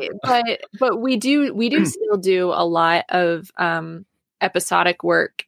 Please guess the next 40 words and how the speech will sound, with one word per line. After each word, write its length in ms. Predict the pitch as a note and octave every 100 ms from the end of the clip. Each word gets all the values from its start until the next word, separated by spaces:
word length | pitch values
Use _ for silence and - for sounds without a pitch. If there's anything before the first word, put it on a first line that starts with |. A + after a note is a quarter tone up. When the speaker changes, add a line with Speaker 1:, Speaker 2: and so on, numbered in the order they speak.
| _
Speaker 1:
in 720 | G3+ F#3 F3+ F3+ F3+ F3+ F3+
podcasts 760 | F3+ F#3+ - - - - - G3
and, 140 | F3+
like, 160 | E3+ -
scripted 480 | - F3 E3+ F3+
narrative 400 | E3+ E3 E3 E3
series. 560 | - E3+ D#3+ D#3+ D#3+ D#3
We've 300 | E3+ D3+ -
actually 380 | - - - F3
done 180 | E3 D#3+
quite 220 | - E3
a 100 | E3 - _ _
bit 200 | - G3
of 100 | G3
work 240 | E3 E3+ E3
in 140 | E3+
that 180 | E3 -
space. 320 | - E3+ E3
And 100 | F3+
Daryl 280 | E3+ E3 E3+
and 80 | E3
I 80 | D#3
both 280 | E3 D#3+ -
have 300 | D#3+ D#3 -
T 220 | - E3
V 360 | D#3 D#3+ D#3 - - - -
episodic 500 | D#3 E3+ E3 D3+ -
backgrounds. 580 | D#3+ - D#3+ D#3 D#3 E3
And 140 | D#3+
so 340 | - E3 D#3+ - - -
I 100 | A3
know 160 | G#3+ G#3+
it 80 | G3+
has 340 | G#3 F3+ -
shifted 400 | - F3+ - F3+
and 140 | E3+
changed 600 | E3+ E3+ E3 D#3+ D#3 - - _ _ _ -
quite 240 | - F3+
a 40 |
bit, 300 | F3 G3 C4+